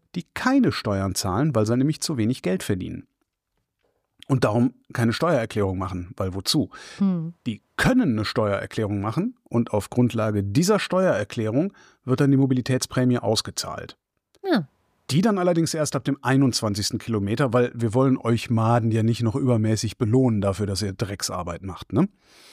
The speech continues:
Speaker 1: Ganz konkret, wenn dein zu versteuerndes Einkommen nicht höher ist als der Grundfreibetrag, das ist der Betrag des Jahres, also das ist ein Jahreseinkommen, auf das du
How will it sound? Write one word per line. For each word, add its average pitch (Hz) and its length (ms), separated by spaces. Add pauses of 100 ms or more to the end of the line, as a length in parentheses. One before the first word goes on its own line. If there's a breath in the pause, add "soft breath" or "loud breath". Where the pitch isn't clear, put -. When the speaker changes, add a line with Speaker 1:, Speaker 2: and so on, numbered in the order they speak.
(1200 loud breath)
Speaker 1:
Ganz 131 220
konkret, 143 640
wenn 165 560
dein 165 320
zu 143 220
versteuerndes 131 560
Einkommen 123 360
nicht 117 220
höher 127 220
ist 123 160
als 120 160
der 107 140
Grundfreibetrag, 104 1400
das - 200
ist - 460
der 92 100
Betrag 98 840
des - 200
Jahres, 95 320
also 90 240
das 87 160
ist - 60
ein 90 120
Jahreseinkommen, 104 600
auf 90 100
das - 140
du - 80